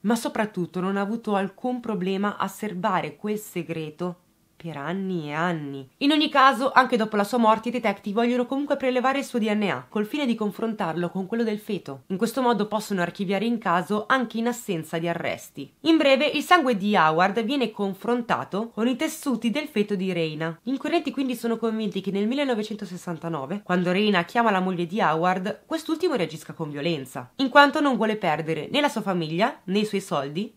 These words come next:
nella sua casa. Non ha alcuna intenzione di scappare con Reina, anche se gliel'ha promesso.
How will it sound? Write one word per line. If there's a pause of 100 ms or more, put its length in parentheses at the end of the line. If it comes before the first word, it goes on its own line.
(140)
nella
sua
casa.
Non
ha
alcuna
intenzione
di
scappare
con
Reina,
anche
se
gliel'ha
promesso.